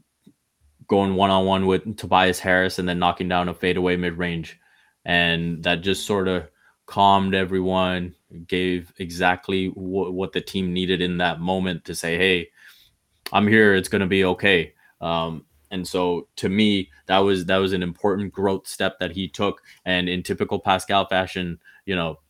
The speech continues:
you might look at, some might have looked at that second half of game three and it's like, "Oh my God, you know,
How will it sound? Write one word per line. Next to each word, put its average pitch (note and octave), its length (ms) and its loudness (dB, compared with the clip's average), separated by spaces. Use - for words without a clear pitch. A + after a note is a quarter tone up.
you F#2+ 120 -8
might G2 240 0
look G2 180 0
at, G2+ 280 0
some G2 360 0
might G2 160 -2
have F#2 80 0
looked G2 160 -4
at G2 80 2
that F#2 160 0
second F2+ 280 -4
half F#2 200 0
of F2 100 -4
game F2+ 220 -4
three F#2 220 -6
and F#2 80 -6
it's E2+ 120 -14
like, E2 180 -10
"Oh F#2 100 -4
my F#2 160 -4
God, F2 240 -4
you F2+ 80 -4
know, E2 180 -6